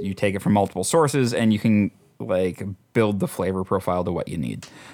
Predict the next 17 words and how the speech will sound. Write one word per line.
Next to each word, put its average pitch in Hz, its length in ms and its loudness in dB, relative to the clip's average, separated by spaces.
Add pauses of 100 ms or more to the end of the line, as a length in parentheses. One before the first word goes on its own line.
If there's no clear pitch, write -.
(120)
Um, 95 260 2
same 120 220 2
thing 117 140 2
with 104 120 -2
this. 101 280 2
Usually, 165 600 4
uh, 110 680 4
for 113 420 2
blended 110 340 2
honey, 139 380 2 (320)
you're 123 100 4
not 127 160 2
necessarily 120 380 0
trying 117 220 0
to 104 60 0
hit 110 120 0
a 92 180 -2